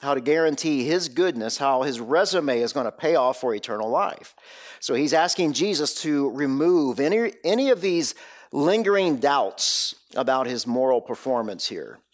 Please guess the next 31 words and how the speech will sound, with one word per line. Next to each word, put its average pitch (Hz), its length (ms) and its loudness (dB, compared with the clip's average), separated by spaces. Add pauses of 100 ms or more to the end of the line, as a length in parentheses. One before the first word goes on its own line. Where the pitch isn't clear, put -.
(380)
Because 180 200 0
he, 185 160 0
he 165 120 -2
definitely 202 380 2
has 127 180 0
doubts. 226 640 2 (480)
If - 60 -12
he 185 80 0
didn't 180 180 2
have 165 160 0
doubts, 208 300 2
he, 185 100 -2
he 170 140 0
wouldn't 170 200 2
have 139 120 0
asked 135 100 -2
the - 60 -8
question. 202 500 -4 (1500)
It's - 200 0
as 202 280 4
if 226 220 6
he 226 160 0
considered 190 600 2
Jesus 170 800 2 (300)
this 165 240 2
good 175 360 4
rabbi 180 840 4
that 156 160 2
has 143 220 0
somehow 185 600 2
mastered 123 1080 -2